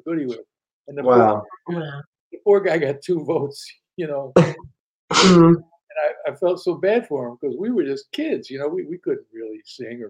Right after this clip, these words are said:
Speaker 1: play yet. Anyway, the Pharaohs asked me to, to replace their singer, who had gone off to join the Navy. And we, we started playing all these, you know, Catholic school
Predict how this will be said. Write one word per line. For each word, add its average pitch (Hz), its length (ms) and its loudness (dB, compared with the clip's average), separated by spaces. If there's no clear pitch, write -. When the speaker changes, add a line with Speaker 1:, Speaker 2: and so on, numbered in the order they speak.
Speaker 1:
play 117 260 -10
yet. 110 260 -10
Anyway, 175 440 -2
the 147 80 -8
Pharaohs 180 500 2
asked 143 280 -2
me 139 260 -10
to, 131 200 -12
to 135 140 -8
replace 131 920 -8
their 139 200 -4
singer, 131 520 -10
who 135 360 -4
had 127 180 -4
gone 139 240 -4
off 135 200 -8
to 131 60 -20
join 123 300 -8
the 117 80 -8
Navy. 110 480 -10
And 131 180 -4
we, 147 60 -16
we 135 40 -16
started 143 400 -2
playing 143 300 -6
all 135 160 -4
these, 135 380 -12
you 139 80 -16
know, 120 280 -10
Catholic 135 400 -8
school 131 420 -8